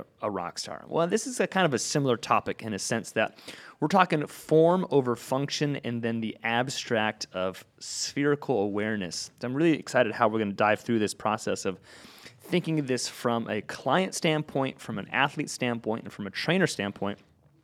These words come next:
of, is there a right and wrong way to move? Is there a good and bad exercise? Where that knee goes in a squat, a lunge, where the case is a reach, should we say, "Oh, watch out,"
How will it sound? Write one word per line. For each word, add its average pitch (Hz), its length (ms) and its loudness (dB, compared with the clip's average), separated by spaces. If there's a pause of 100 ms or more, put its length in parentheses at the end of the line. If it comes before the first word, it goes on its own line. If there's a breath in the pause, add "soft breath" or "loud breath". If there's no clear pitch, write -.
(160)
of, 120 260 6 (600 loud breath)
is 165 240 6
there 156 160 8
a 131 60 6
right 107 400 4
and 110 200 -8
wrong 101 300 -2
way 92 160 0
to 101 320 -6
move? 117 640 -2 (380)
Is 127 240 0
there 117 340 2
a 110 120 -6
good 117 520 2
and 110 240 -4
bad 101 300 0 (100)
exercise? - 800 -6 (480 soft breath)
Where 139 160 8
that 131 220 4
knee 143 320 4
goes 98 500 4
in 110 80 -2
a 92 60 -2
squat, 104 500 2
a 92 60 -4
lunge, 104 480 0
where 101 100 -2
the 92 80 -8
case - 260 -4
is 98 120 -10
a 98 60 -6
reach, 117 600 -2 (480 soft breath)
should - 300 0
we 175 80 2
say, 131 240 -4
"Oh, 143 400 10 (220)
watch 117 280 0
out," 190 320 4